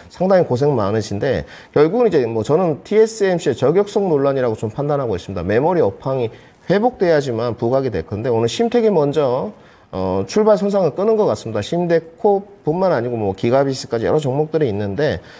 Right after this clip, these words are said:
어찌됐건 변곡점 언저리 부근에 있습니다. 메모리 업황에 대한, 어, 회복 결코 의심하지 말라. 시간의 문제일 뿐이다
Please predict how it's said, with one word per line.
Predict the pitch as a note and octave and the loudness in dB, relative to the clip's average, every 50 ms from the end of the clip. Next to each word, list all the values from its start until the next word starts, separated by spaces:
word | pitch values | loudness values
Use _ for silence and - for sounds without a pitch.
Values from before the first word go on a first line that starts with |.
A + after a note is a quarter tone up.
| - - | -18 -6
어찌됐건 | - G#2+ A2 - - F3 E3+ E3+ D#3 B2+ | -2 -2 0 2 2 0 2 0 0 -2
변곡점 | - C3 C3 D3 D#3+ D#3+ F3 F3 F3 - - E3+ D3+ - | 0 0 0 0 0 0 0 -2 -2 -2 0 0 2 2
언저리 | - A#2 C3+ D#3+ E3+ G3 F#3+ E3+ D3 A#2+ F#2+ - | 2 2 2 2 4 4 4 4 2 2 0 -4
부근에 | - A#2+ A2 A#2 G#2 F#2 | -6 -6 -4 -2 -2 -4
있습니다. | F2+ - - F#2+ F2+ F2 | -4 -6 -6 -6 -4 -2
메모리 | F2+ G#2 A#2 C#3 D#3+ E3+ D#3+ | 0 0 2 2 2 4 4
업황에 | C3 G#2+ - - C#3+ C#3+ C#3+ C3 A#2 | 2 2 0 -2 -2 -2 0 -2 -2
대한, | A#2+ A2 A2 A2+ A2+ A2+ A#2 A2+ - - - - - _ _ - | -2 -2 -2 -2 -2 -4 -6 -8 -12 -16 -20 -20 -20 _ _ -10
어, | G2 F#2 F#2 F2+ F#2 F#2 E2+ - - - - _ - - | -6 -6 -4 -4 -4 -6 -8 -12 -16 -20 -20 _ -2 0
회복 | G3+ A3 A3+ - - - - - _ _ _ _ _ _ _ _ _ | 0 2 2 0 -2 -6 -16 -20 _ _ _ _ _ _ _ _ _
결코 | - C3 C#3+ C#3+ - D#3 C3 | 0 0 0 0 0 0 0
의심하지 | C3 B2 - C#3+ C3+ C3+ B2+ - A#2 | 0 -2 -2 -2 -2 -2 -2 -2 -4
말라. | G#2 F#2 F2 F#2 G2 F#2+ F#2 | -6 -4 -4 -4 -4 -6 -6
시간의 | - - - E3+ F3 E3+ E3 E3 C#3 | -6 -6 -2 0 2 2 2 2 0
문제일 | A2+ G#2 A2 A#2 A#2+ A#2+ A#2+ A#2+ A2+ | 0 -2 -4 -4 -2 0 0 -2 -2
뿐이다 | A#2 - B2 B2 G#2+ G2 F#2 F2 | -2 -4 -4 -2 -2 -2 -4 -6